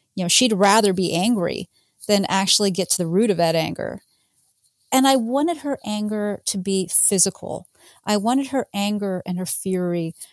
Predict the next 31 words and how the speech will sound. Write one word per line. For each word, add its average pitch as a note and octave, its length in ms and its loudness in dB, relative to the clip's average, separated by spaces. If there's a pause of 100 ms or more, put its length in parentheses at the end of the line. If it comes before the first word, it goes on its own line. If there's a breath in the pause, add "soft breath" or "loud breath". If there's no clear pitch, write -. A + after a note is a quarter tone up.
(140)
to - 100 -2
be F3+ 240 -2
straightforward. F3+ 1080 -2 (300 loud breath)
I G#3 140 2
wanted A#3+ 400 2
it A3+ 240 2
to G#3 200 2
be, F#3 600 0
um, F3 400 -2
portrayed G3 640 2 (260 loud breath)
as F#3 120 2
a F#3+ 60 4
kind F#3+ 340 -2
of F3 100 0
hunger. E3+ 640 -2 (540)
Because B3+ 720 2 (460 loud breath)
I A#3+ 100 2
think D4+ 360 0
that B3 360 2 (380 soft breath)
what's A#3 160 2
interesting D4+ 440 2
about F#3+ 540 2 (460)
women G#3 460 0
is F3+ 120 0
I G3 60 -2
think C4+ 180 0
women A3 280 2
have G3 180 -2
routinely G3 640 -2
been F3+ 120 -4
associated F3 720 0